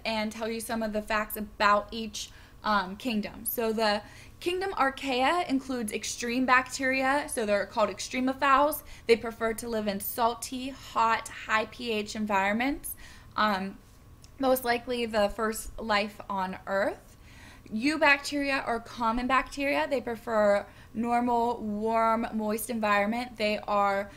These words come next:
the most numerous thing on Earth, so they pretty much live everywhere.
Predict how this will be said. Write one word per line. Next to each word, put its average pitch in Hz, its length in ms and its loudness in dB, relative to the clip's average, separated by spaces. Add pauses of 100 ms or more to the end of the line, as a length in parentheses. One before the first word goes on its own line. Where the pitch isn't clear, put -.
(160)
the 220 120 -2
most 226 680 2 (100)
numerous 254 560 2
thing 247 500 -4 (180)
on 208 460 2 (120)
Earth, 214 480 -4 (360)
so 196 560 4
they 240 160 2
pretty 285 260 -4
much 247 260 0
live 226 340 -4
everywhere. 214 640 0